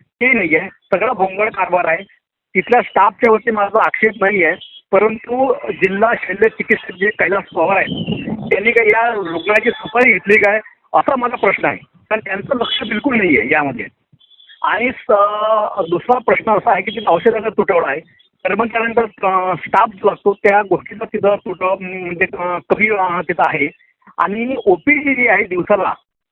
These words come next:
ती पाचशे रुग्ण, बाहेर रुग्ण तिथं तपासल्या जातात. एवढ्या मोठ्या प्रमाणात जर रुग्ण येत असतील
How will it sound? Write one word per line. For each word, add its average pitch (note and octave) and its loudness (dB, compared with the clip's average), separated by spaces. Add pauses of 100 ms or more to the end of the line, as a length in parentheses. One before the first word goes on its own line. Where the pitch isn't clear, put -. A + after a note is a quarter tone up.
(240)
ती B3 4
पाचशे A3 0
रुग्ण, G#3+ -2
बाहेर A#3+ -2
रुग्ण A3 0
तिथं G#3+ 0
तपासल्या F#3 -2
जातात. D#3 2 (420)
एवढ्या F3 2
मोठ्या A#3+ 0
प्रमाणात G3 -2 (160)
जर G#3 0
रुग्ण E3+ -2
येत D#3+ 2
असतील E3+ 0